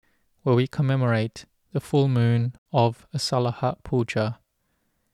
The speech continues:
It has been two thousand five hundred and ninety-nine years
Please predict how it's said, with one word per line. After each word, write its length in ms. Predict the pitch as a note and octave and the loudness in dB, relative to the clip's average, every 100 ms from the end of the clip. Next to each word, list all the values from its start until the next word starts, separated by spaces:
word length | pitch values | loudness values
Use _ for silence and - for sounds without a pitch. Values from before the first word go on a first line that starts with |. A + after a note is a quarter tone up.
| _ _ | _ _
It 120 | - C3+ | -4 -2
has 180 | C3 | -2
been 460 | - B2+ B2+ B2+ B2 | 0 0 2 0 -4
two 200 | - D#3 | -4 -4
thousand 580 | C#3+ C3+ A#2+ A#2+ B2+ B2 | -2 0 0 0 -2 -4
five 320 | - C#3 C3+ | -4 -2 -2
hundred 400 | - D3 C3 A#2 | -2 -2 0 -2
and 140 | B2+ A#2+ | -2 -2
ninety-nine 680 | A#2+ B2 D3 C3+ A#2+ A#2+ | -2 -2 -2 -2 0 -2
years 460 | B2 A2+ A2+ A2+ | -2 -2 -2 -4